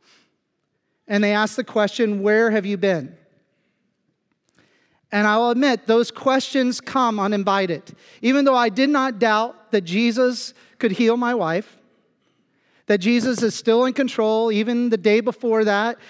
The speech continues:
and will be the day after, I still will admit that the emotions come uninvited, and they come and they say, "Jesus, where have you been? Why did you let this happen?" We were told many things we were gonna have to go through over the next several months.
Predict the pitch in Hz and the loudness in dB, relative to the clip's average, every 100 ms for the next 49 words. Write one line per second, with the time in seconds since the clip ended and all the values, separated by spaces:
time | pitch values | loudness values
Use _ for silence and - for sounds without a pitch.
0 | - 196 208 220 226 240 220 196 214 220 | -4 -2 0 0 0 0 0 2 2 2
1 | 196 190 208 202 196 - - _ _ 196 | 0 -2 -4 -6 -6 -18 -20 _ _ 0
2 | 208 208 - - 254 254 262 269 262 247 | 0 0 -2 -2 2 4 2 2 2 2
3 | 240 240 196 - 202 208 202 214 240 294 | 0 -2 -4 -2 0 2 2 0 0 -2
4 | 277 - 269 277 277 269 262 269 208 135 | -6 -2 -2 0 -2 0 0 0 -2 -4
5 | - - - - 208 226 220 214 - 254 | -10 -20 -12 -2 0 2 0 -2 -2 -2
6 | 277 262 233 220 262 233 185 170 - _ | 0 0 0 0 2 2 2 -2 -12 _
7 | _ _ - 233 294 247 262 262 190 240 | _ _ -2 2 4 4 0 0 -2 2
8 | 269 269 240 190 240 226 175 143 _ 185 | 2 2 -2 -2 0 0 -2 -6 _ -6
9 | 202 214 240 233 196 220 208 202 202 185 | -2 0 0 -2 -2 -2 0 -2 -2 -6
10 | - - _ 226 214 - 131 131 _ _ | -6 -16 _ -8 -8 -10 -16 -18 _ _
11 | _ _ _ _ _ _ _ _ _ _ | _ _ _ _ _ _ _ _ _ _
12 | _ _ _ _ _ _ _ _ _ _ | _ _ _ _ _ _ _ _ _ _
13 | _ _ _ _ _ _ _ _ - 233 | _ _ _ _ _ _ _ _ -2 0
14 | 262 254 254 254 240 254 277 269 254 208 | 2 0 2 2 2 2 2 2 0 0
15 | 214 208 208 196 196 180 196 196 185 175 | -2 -2 0 -2 -4 -2 -2 -2 -4 -4
16 | 170 175 180 - - 180 170 170 156 - | -2 -2 -4 -6 -4 -4 -4 -6 -8 -10
17 | - - | -20 -20